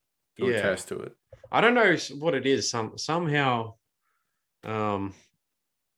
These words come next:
Speaker 2: it's an anomaly, and I don't, I can't explain it 'cause I'm not even that big of an eater. But, like, I would average, like,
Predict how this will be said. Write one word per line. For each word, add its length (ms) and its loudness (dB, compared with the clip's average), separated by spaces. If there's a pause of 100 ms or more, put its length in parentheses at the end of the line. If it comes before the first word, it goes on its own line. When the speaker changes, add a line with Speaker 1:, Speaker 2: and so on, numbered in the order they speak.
(160)
Speaker 2:
it's 140 -8
an 80 -2
anomaly, 680 -2
and 120 -4
I 60 0
don't, 260 0
I 100 0
can't 300 0
explain 400 0
it 100 -8
'cause 120 -12
I'm 100 -2
not 160 0
even 260 -4
that 200 -2
big 160 -2
of 100 -8
an 100 -2
eater. 260 0
But, 140 -6
like, 160 0
I 80 4
would 160 -2
average, 460 -2
like, 160 -2